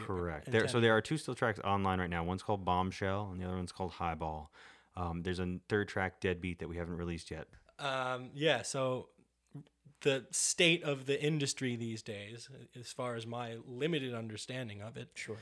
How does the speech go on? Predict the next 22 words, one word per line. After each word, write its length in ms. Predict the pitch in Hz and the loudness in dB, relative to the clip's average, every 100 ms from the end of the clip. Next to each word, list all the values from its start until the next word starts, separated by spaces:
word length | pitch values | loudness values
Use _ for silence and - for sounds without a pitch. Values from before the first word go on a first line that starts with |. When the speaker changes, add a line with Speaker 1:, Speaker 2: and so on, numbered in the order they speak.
| - - _ - | -12 -20 _ -2
Speaker 2:
is 260 | 143 123 | 0 0
that 400 | - 131 123 98 _ _ - _ _ _ _ | -2 0 -2 -6 _ _ -20 _ _ _ _
artists, 440 | 160 170 160 - - | 6 6 6 2 0
especially 1000 | 143 - 156 143 147 139 131 127 127 - | -2 2 2 2 0 -2 -2 -4 -8 -12
at 200 | 131 127 139 | -12 -10 -6
our 680 | 123 123 123 120 117 104 _ _ _ _ - | -4 -2 -2 -2 -4 -8 _ _ _ _ -10
level, 600 | 127 127 139 147 156 143 _ - 131 | -4 -4 -2 -2 -2 -6 _ -20 -16
uh, 20 | |
independent 720 | 143 139 127 - 131 127 123 - | -10 -10 -10 -10 -10 -8 -10 -10
artists, 560 | 131 127 151 151 - - _ _ - - _ _ _ 131 | -8 -4 -4 -6 -12 -20 _ _ -20 -20 _ _ _ -12
generally 540 | 117 156 170 170 160 151 | 0 2 4 4 4 2
are 100 | 135 | 2
not 260 | 131 131 131 | -2 -4 -2
going 360 | 127 123 120 | -2 -2 -6
for 260 | - 123 113 | -6 -6 -6
the 240 | 110 104 - _ - | -8 -10 -14 _ -8
albums 680 | 127 127 123 104 98 - - | -4 -4 -4 -8 -12 -12 -12
thing 460 | - - - - - - | -12 -18 -20 -20 -20 -20
these 240 | - - | -16 -14
days, 500 | - 92 71 139 - | -14 -18 -20 -16 -16
you 100 | - - | -16 -18
know? 300 | - 143 | -18 -20